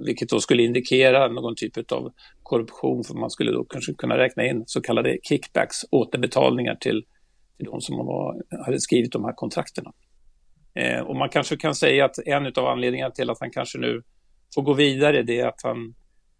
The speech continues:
han har inte riktigt kommit till bukt med den, eh, den korruptionen som, som har förekommit på hans myndighet, Försvarsministeriet.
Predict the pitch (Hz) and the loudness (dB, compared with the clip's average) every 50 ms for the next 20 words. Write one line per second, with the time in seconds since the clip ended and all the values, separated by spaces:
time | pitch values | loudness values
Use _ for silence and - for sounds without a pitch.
0 | _ _ 139 147 147 151 147 135 151 123 139 127 - - - - - 123 131 127 | _ _ -2 0 0 0 0 0 0 -2 -2 -2 -4 -8 -10 -8 -6 -6 -2 2
1 | - 147 131 120 160 175 170 - - - - 123 120 120 117 107 - - 135 127 | 2 2 6 8 8 8 8 6 0 -10 -6 -4 0 0 0 -2 -2 -2 -2 -2
2 | 123 127 127 127 123 123 113 117 117 - - - - - - _ - 120 127 123 | -2 -2 -4 -8 -8 -8 -8 -8 -8 -10 -12 -12 -14 -16 -20 _ -2 -2 -2 0
3 | - 135 135 131 - - - 147 156 160 165 160 147 139 - - 127 - - - | 2 2 2 2 0 2 6 8 8 8 8 4 2 0 -2 -4 -6 -6 -6 -8
4 | - 160 - - 131 123 123 123 - 131 123 120 - - 156 156 156 - 120 110 | -10 -10 -6 -4 0 0 2 4 6 6 6 6 4 2 2 2 0 0 -2 -2
5 | 110 - - 123 113 110 107 107 131 - - - - - - - - - 143 143 | -2 -2 -4 -4 -4 -4 -4 -6 -6 -6 -8 -10 -6 -6 -4 -6 -6 -6 -10 -10
6 | 143 - - - - - - | -8 -8 -8 -8 -8 -8 -10